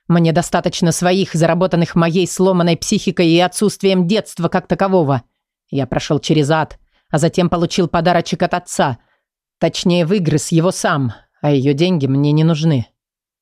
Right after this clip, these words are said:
Она заслуживает того, чтобы жить нормальной жизнью и быть обеспеченной. Более лёгким путём, чем тот, через который пришлось пройти мне.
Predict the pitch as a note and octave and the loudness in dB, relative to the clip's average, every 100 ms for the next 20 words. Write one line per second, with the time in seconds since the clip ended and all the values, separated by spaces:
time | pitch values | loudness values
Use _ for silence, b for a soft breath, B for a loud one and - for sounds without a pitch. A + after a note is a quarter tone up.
0 | _ _ - C#3+ D3 D3 - E3+ D3 D#3+ | _ _ -4 0 2 0 0 0 2 2
1 | D#3 - D#3+ D3 E3 - C#3+ C#3+ F#3 - | 0 0 -2 0 0 0 0 0 -2 0
2 | E3 E3 F#3 F3+ F3 D#3+ G3 F3 F3 F3+ | 0 2 2 2 2 0 2 2 2 2
3 | D#3 F3 D#3+ D#3+ - F#3 - D#3+ C#3+ A#2 | 0 -2 0 -2 -2 -6 -2 -2 -2 -2
4 | _ _ _ _ _ - A3 F#3+ D#3+ D3+ | _ _ _ _ _ -4 0 2 2 2
5 | D3+ - C#3+ D3 - F3+ D#3+ F3+ D#3+ - | -2 -2 -2 0 0 0 0 0 0 0
6 | G3+ - - E3 D#3+ F3 F#3 F3 - D#3+ | -2 -2 -4 -2 0 -2 0 -2 -2 -4
7 | - E3+ - D#3+ D#3 - D3+ C#3+ C3+ | 0 -2 0 -2 -2 0 0 2 0